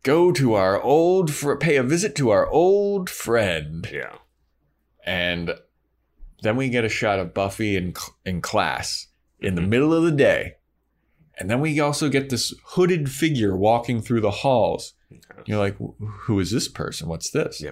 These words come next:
Speaker 2: Buffy's taking her test, the test that she's been talking about this whole episode.
Speaker 1: So then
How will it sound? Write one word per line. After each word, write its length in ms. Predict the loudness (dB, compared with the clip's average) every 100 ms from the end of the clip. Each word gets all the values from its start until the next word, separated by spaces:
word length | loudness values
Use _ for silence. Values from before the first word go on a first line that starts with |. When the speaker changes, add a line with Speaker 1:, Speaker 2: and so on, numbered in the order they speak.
| -4
Speaker 2:
Buffy's 320 | -2 0 -2
taking 240 | -2 -4 -4
her 120 | -6
test, 460 | -6 -10 -10 -14
the 80 | -10
test 280 | -6 -6 -6
that 80 | -8
she's 180 | -8 -8
been 80 | -6
talking 320 | -4 -6 -8
about 180 | -12 -14
this 140 | -16
whole 800 | -10 -4 -2 0 0 -2 -2 -2
episode. 480 | -4 -6 -12 -16 -16 _ _ _ _ _ _ _ _ _ -10
Speaker 1:
So 300 | -6 -2 -2
then 640 | 0 0 0 -2 -6 -12